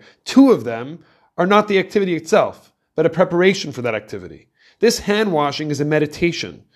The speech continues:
to draw our focus and consciousness to what we are about to do next. Our lives are frenetic, constantly going from one thing to the next.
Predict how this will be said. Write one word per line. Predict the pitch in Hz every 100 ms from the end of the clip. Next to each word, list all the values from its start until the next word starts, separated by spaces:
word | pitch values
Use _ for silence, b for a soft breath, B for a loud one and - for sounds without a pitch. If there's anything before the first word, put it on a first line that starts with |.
| b b
to | 147
draw | 131 165
our | 185 175
focus | - 190 190 170
and | 156
consciousness | - 180 180 135 135 123
to | 139
what | 143 147
we | 147
are |
about | 135 143 156 147
to |
do | 120 131
next. | 135 113 - - _ b b -
Our | 165
lives | 165 175 180 170
are |
frenetic, | 160 170 160 165 120 - -
constantly | 196 202 196 190
going | 151 180 160
from | 127 143
one | 165 160
thing | 156
to | 127
the | 135
next. | 135 117 -